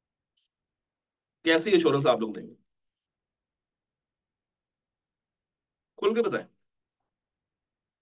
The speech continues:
absolute देंगे, reasonable देंगे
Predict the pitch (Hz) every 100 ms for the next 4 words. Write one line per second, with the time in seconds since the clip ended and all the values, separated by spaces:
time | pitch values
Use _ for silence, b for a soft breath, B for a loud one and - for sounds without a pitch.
0 | _ _ _ _ _ - 110 120 147 165
1 | 175 170 175 180 180 - 127 131 151 160
2 | 165 165 160 165 165 170